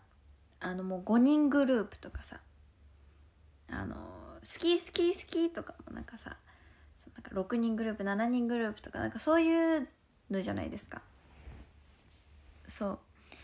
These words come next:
う。だから、なんかその、そのさ、少人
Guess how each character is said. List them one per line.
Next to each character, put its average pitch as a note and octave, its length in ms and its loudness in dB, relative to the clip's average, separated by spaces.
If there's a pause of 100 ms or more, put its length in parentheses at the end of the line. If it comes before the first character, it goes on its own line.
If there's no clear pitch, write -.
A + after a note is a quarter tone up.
(480)
う。 A3+ 40 -2
だ A#3 100 0
か A3+ 160 0
ら、 B3 340 6 (800)
な A3+ 180 4
ん G#3+ 40 -2
か G#3+ 140 -2
そ G#3 180 -4
の、 G3 560 -4 (560)
そ - 160 0
の D4+ 80 2
さ、 A#3+ 240 4
少 - 160 4
人 - 20 10